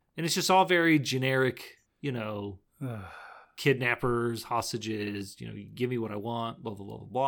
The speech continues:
Speaker 1: blah. There's a ruckus. They
Speaker 2: Ooh,
Speaker 1: have
Speaker 2: a
Speaker 1: stormed
Speaker 2: ruckus.
Speaker 1: the building. They start shooting some insurgents. I think that's what they're called, right? Insurgents?
Speaker 2: Bad guys.
Speaker 1: Or terrorists, whatever the U S <laughs> military decides it's gonna call people it wants to kill.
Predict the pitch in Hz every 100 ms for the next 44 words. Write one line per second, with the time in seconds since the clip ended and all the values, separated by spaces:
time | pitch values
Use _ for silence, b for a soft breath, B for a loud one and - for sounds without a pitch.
0 | 135 131 - _ - 131 127 120 117 208
1 | - - - - - - - 156 240 202
2 | 123 110 202 135 120 - 101 135 147 156
3 | 160 190 214 _ _ 110 104 - 113 -
4 | - 156 151 147 - 147 143 143 _ _
5 | - 135 117 - 143 131 156 233 - -
6 | _ - 117 120 110 113 113 - 117 120
7 | 113 113 135 - - 110 - 120 135 143
8 | 139 127 113 107 107 123 - 139 127 131
9 | 143 - - 120 120 113 113 - _ -
10 | 120 127 120 127 127 139 - 147 131 131
11 | 123 123 117 117 123 113 - 120 117 120
12 | 123 117 113 113 - 110 113 123